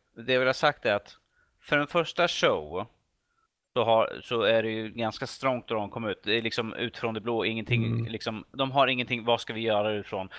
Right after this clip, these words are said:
Speaker 1: Så att, och de försöker ju sticka ut med att göra det som en show, en, eh, en talkshow. Sure, det är ingen av alla andra, de andra har, vi står rakt upp och ner, folk kommer in från höger eller vänster, eller så kommer de upp direkt upp på scenen och presenterar. Här har vi dem sett sig ner. Sure, eh, jag fann inte det riktigt,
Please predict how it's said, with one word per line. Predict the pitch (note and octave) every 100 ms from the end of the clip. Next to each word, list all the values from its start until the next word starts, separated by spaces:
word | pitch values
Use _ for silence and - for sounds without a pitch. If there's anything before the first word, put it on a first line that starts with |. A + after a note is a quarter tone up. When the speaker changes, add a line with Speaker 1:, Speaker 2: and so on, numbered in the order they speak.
| -
Speaker 1:
Så | -
att, | B2 _ -
och | C#3 C#3
de | D3
försöker | - F3 D#3 -
ju | C3+
sticka | C3+ - G#2
ut | F#2+
med | A2
att | G2
göra | G#2+
det | G2
som | - G2+
en |
show, | - - F#2 D#2 -
en, | F#2+ F#2+
eh, | F#2 F2+ -
en | - G2+
talkshow. | - A#2 G2+ - F2 D#2+ - -
Sure, | - C#3+ G2+ -
det | C#3
är |
ingen | D3+ D#3
av | C#3+
alla | D3 C3+ D3
andra, | D#3 D3
de | C#3+
andra | C3+ A#2+
har, | A#2+
vi | A2
står | A#2 C3
rakt | A#2+ A2+ -
upp | A2
och | A2+
ner, | A#2+ A2+ -
folk | - C3+ A2+
kommer | B2 A#2+
in | A2+
från | A2+
höger | A2 A#2+ A2 A2+
eller | G#2
vänster, | A2 G#2+ -
eller | A2+ G#2+
så | B2 A2
kommer | A#2 A2
de | A2
upp | -
direkt | A2+ G2
upp | G2+
på |
scenen | - G#2+ G#2
och | G#2
presenterar. | A2+ A#2+ G#2 F#2+
Här | A2+ B2
har | A#2
vi | A2
dem | A2
sett | A2 -
sig | G2+
ner. | F2 F#2+ - - -
Sure, | - B2 A2 - _
eh, | C#3 C#3
jag | - E3+ E3
fann | - C#3 B2+
inte | A#2
det | A#2
riktigt, | A2+ A#2 - A#2 -